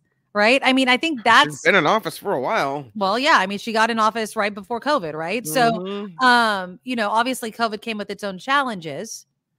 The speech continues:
Speaker 1: but at the same, we're, we love recalls, right? Are we recalling too quickly? Or how much time should you, I mean, I would say that since she's up for re-election,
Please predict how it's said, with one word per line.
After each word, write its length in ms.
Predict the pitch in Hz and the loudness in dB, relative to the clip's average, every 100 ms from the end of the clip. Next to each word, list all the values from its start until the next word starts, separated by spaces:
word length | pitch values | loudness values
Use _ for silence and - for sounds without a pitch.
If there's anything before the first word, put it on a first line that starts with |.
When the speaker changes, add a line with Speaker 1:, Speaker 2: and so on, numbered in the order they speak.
| _ | _
Speaker 1:
but 100 | - | -6
at 100 | 277 | -4
the 60 | 277 | -2
same, 160 | 330 294 _ _ - | -4 -6 _ _ -8
we're, 300 | 262 330 320 | 0 2 2
we 120 | 320 | 0
love 220 | 320 339 | 2 2
recalls, 680 | 349 370 359 247 165 - - _ | 0 2 4 4 0 -12 -20 _
right? 240 | 254 277 294 - _ | -2 0 -2 -10 _
Are 240 | 254 302 339 | 4 6 4
we 160 | 349 | 0
recalling 600 | 277 311 330 302 294 294 | -4 -6 0 4 4 0
too 180 | 254 311 | -8 -12
quickly? 460 | - 392 403 226 196 | -10 -12 -10 -10 -6
Or 180 | 247 240 | -2 -2
how 160 | 269 | -2
much 240 | 302 349 - | -2 -4 -4
time 320 | 269 247 262 | -4 -2 -4
should 220 | - 247 | -10 -10
you, 60 | 247 | -6
I 60 | 302 | -4
mean, 160 | 311 - - | -6 -10 -2
I 140 | 320 508 539 | 2 4 2
would 80 | 539 | 0
say 360 | 330 285 269 - _ - | 0 0 -2 -8 _ -14
that 280 | 214 277 240 | -6 -4 -6
since 340 | - 359 370 - | -6 -6 -6 -6
she's 180 | 339 | -4
up 180 | 285 277 - | -2 -2 -2
for 260 | 285 269 | -2 -2
re-election, 720 | 226 262 247 226 240 311 302 | -2 -2 -2 -2 -4 -6 -6